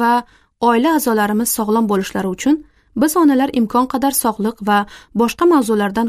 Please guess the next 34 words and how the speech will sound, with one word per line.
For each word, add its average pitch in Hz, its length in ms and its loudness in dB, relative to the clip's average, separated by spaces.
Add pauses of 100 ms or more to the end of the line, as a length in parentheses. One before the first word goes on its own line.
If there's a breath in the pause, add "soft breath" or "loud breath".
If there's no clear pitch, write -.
ko'proq 202 380 -4
ma'lumotga 247 440 0
ega 277 180 -2
bo'lishimiz 240 440 -4
kerak. 175 240 -10 (320)
Bahor 226 300 0
kelishi 214 300 -2
bilan 214 220 -2
ko'pchilikda 214 520 -4
lanjlik, 208 440 0 (420 loud breath)
horg'inlik 233 680 0 (340 soft breath)
va 240 220 2
bosh 254 260 0
og'rig'i 247 340 -4
kuzatiladi. 185 540 -8 (360)
Agar 208 220 0
bilsangiz, 208 440 -2
bir 214 140 0
ming 208 140 -2
to'qqiz 208 220 -4
yuz 208 80 -4
o'n 202 100 -2
ikkinchi - 280 -6
yilda 190 200 0 (340 loud breath)
tiamin 262 440 4
vitamini 208 480 -2
kashf 240 260 -6
etildi. 180 300 -8 (320)
Polyak 226 400 0
olim 220 240 0
Kazimir 214 420 0
Funki 294 380 -2 (360 loud breath)
bu 302 120 4
modda 294 320 2